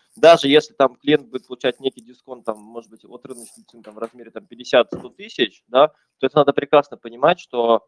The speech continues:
квартира за то время, пока действует программа трейд-ин, она реально вырастет, там, на пять процентов, там, за три месяца. И клиент этого, э, дисконта добьет, там, пять раз, а то и больше, да,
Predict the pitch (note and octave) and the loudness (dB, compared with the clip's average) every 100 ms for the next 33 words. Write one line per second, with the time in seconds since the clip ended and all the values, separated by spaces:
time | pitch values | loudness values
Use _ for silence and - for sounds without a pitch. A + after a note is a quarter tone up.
0 | _ _ B2 - - F3+ F3 - B2 C#3+ | _ _ -2 -2 -2 0 0 0 -2 -2
1 | C3 C#3+ D3+ A#2 - A2+ - C3 A2+ - | -2 2 2 0 -4 -4 -2 0 0 -2
2 | _ A2 C3+ C#3 A#2 A#2+ B2 B2+ A#2 - | _ -4 -4 -4 _ -6 -4 -2 -4 -8
3 | A#2 D3 F3+ _ B2 C3 B2 D3+ C3 A2+ | -16 -14 -16 _ -2 0 2 2 0 -18
4 | C3+ C3+ _ _ - A2 A2 A#2 A#2 A2+ | -18 -20 _ _ -12 -10 -2 2 2 2
5 | D3 C3+ - G#2+ - - E3+ - A#2 _ | 0 0 -2 -6 -2 0 0 -2 -8 _
6 | - G2+ G2 A2 - B2+ B2 A#2+ - G2+ | -20 -20 _ -8 -8 -10 -10 -10 -10 _
7 | - - _ _ _ _ A#2 B2 A#2+ B2 | -20 -20 _ _ _ _ 0 0 0 -2
8 | C3 E3+ E3 A#2+ A#2+ A#2 A2+ G2+ A2+ A2+ | 0 0 0 -6 0 2 2 2 0 -4
9 | A2 G#2+ A#2+ - D3+ F#3 - A2+ A2+ C#3 | -4 -10 -16 -12 -8 -8 -2 -2 0 -4
10 | - A2 A2+ B2 - - A2 _ - A#2+ | -2 -4 -2 -4 0 2 0 _ -6 -2
11 | A#2+ B2+ A2 - - _ _ _ _ _ | -2 -2 -6 -6 -20 _ _ _ _ _
12 | A#2+ D#3 | 0 0